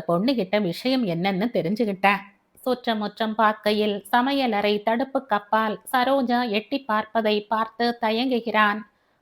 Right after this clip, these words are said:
அவன் தயக்கத்தை புரிந்து கொண்ட வள்ளி மகளை வேலை ஏவுகிறாள். குடத்தோடும் கயிறோடும் சரோஜாவின் தலை மறைந்ததும்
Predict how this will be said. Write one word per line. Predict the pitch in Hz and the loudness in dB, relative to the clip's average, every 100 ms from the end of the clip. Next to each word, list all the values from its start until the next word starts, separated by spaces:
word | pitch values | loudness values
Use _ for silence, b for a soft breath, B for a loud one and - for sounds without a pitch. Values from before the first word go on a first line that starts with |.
| - | -2
அவன் | 214 208 214 | 0 0 0
தயக்கத்தை | 214 220 220 226 - 202 | 0 0 0 -4 0 -2
புரிந்து | 208 254 262 262 | 0 0 2 0
கொண்ட | 208 208 214 | 0 0 2
வள்ளி | 202 220 240 240 240 | 2 2 2 0 -2
மகளை | 208 233 262 262 226 | -2 -2 0 0 0
வேலை | 208 240 269 285 226 | 0 2 2 0 0
ஏவுகிறாள். | 214 214 220 214 214 214 220 _ _ _ - | -2 -2 -2 2 2 2 -4 _ _ _ 0
குடத்தோடும் | 240 226 - 202 208 208 | 2 2 2 0 2 0
கயிறோடும் | 220 233 233 240 214 214 208 | -2 -2 0 0 0 0 -2
சரோஜாவின் | 214 233 254 247 233 208 214 208 | 0 2 2 2 2 0 0 -2
தலை | 220 226 262 247 | 0 0 0 0
மறைந்ததும் | 208 208 220 220 214 214 | 0 -2 -2 -2 -2 -4